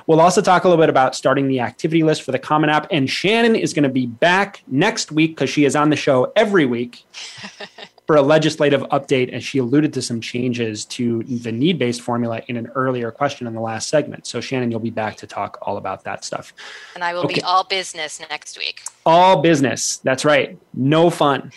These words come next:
Speaker 1: whatsoever.
Speaker 2: No fun at all. <laughs>
Speaker 1: Okay.
Speaker 2: Getting it out
Speaker 1: Great.
Speaker 2: of my system now, Ian.
Speaker 1: That's right. Well, let's, let's have some fun with this next question. This comes from Jean. Uh, it's actually, it looks like actually kind of a serious question, so we, we will take this seriously. Um, what kind of financial aid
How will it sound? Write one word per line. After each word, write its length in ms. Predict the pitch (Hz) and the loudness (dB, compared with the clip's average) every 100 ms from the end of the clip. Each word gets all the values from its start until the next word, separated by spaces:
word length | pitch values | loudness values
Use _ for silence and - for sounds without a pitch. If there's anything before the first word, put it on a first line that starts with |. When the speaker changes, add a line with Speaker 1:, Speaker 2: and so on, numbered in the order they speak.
| - | -4
Speaker 1:
whatsoever. 560 | 123 135 - 120 120 - | 0 0 0 0 0 -2
Speaker 2:
No 60 | |
fun 100 | 196 | -2
at 120 | 190 170 | -2 0
all. 280 | 160 151 - - | 0 0 -4 -4
<laughs> 200 | 277 - | -4 -4
Speaker 1:
Okay. 340 | 311 262 127 - - - _ - - | -4 -2 -4 -6 -20 -20 _ -16 -2
Speaker 2:
Getting 260 | 214 214 | -2 0
it 40 | 196 | 2
out 60 | |
Speaker 1:
Great. 120 | 165 - | 4 2
Speaker 2:
of 40 | |
my 100 | 196 | 0
system 460 | - 202 - 196 180 | -2 -8 -8 -10 -4
now, 300 | 165 143 143 | -2 -2 -2
Ian. 180 | 139 - | -6 -2
Speaker 1:
That's 300 | 156 - 175 | -2 0 0
right. 240 | 160 - - - - - | 2 0 -10 -16 -14 0
Well, 100 | 180 | 4
let's, 280 | 196 226 - | 4 4 2
let's 160 | 254 | 2
have 100 | 262 | 4
some 140 | 240 185 | 2 2
fun 140 | 185 | 2
with 100 | 156 | 2
this 100 | 127 | 0
next 260 | 143 208 - | 0 -2 0
question. 360 | 185 170 170 156 | 0 2 2 2
This 140 | 156 | 0
comes 320 | - 147 135 | 2 0 0
from 240 | - 123 120 | -2 0 2
Jean. 420 | 165 185 180 175 - _ - | 4 4 2 0 -6 _ -4
Uh, 300 | 123 127 127 - 139 | 0 2 0 -2 -4
it's 120 | 127 | 0
actually, 420 | 151 - 135 123 | 0 2 0 0
it 300 | - 117 107 | -4 -8 -6
looks 180 | 131 - | -6 -4
like 80 | 107 | -6
actually 300 | 107 - 98 | -6 -8 -12
kind 200 | - 101 | -12 -12
of 60 | |
a 40 | 98 | -10
serious 320 | - 95 95 | -8 -6 -6
question, 280 | 101 92 98 | -8 -10 -10
so 100 | 104 | -8
we, 120 | 104 | -8
we 140 | 110 | -6
will 160 | 107 95 | -6 -6
take 180 | - - | -8 -10
this 120 | 110 | -8
seriously. 380 | 127 - 120 127 - - | -6 -4 -4 -6 -10 -6
Um, 160 | 156 151 | -2 -2
what 460 | - 139 151 - - | 0 4 4 2 -2
kind 380 | - 175 175 | 0 2 2
of 220 | 165 131 - | 2 -2 -4
financial 560 | 131 139 143 156 147 | -2 0 0 2 2
aid 300 | 127 123 120 | 2 0 -2